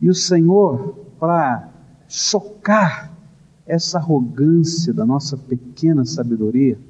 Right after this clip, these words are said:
ele escolhe as pessoas simples dessa terra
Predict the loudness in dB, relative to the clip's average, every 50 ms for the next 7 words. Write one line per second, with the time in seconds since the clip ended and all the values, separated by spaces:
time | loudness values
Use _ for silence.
0 | -20 -20 -20 _ _ _ 0 2 2 0 0 -4 -10 -12 -12 -12 -12 -10 -4 -2
1 | 0 0 0 2 2 2 2 0 -2 -6 -12 -6 -4 -4 -4 -4 -8 -2 -2 0
2 | 0 0 0 0 0 2 2 2 4 4 4 4 2 0 0 0 0 0 0 -2
3 | -4 -4 -4 -8 -10 -8 -6 -6 -6 -6 -8